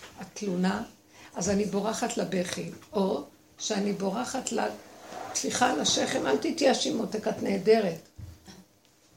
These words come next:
אני עברתי לאחרונה משהו נורא, שהוא כאילו אומר לי,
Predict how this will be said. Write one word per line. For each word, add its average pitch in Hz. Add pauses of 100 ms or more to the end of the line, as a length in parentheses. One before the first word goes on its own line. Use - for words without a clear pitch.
(960)
אני 196
עברתי 226
לאחרונה 214 (220)
משהו 202
נורא, 190
שהוא 185
כאילו 233
אומר 220
לי, 214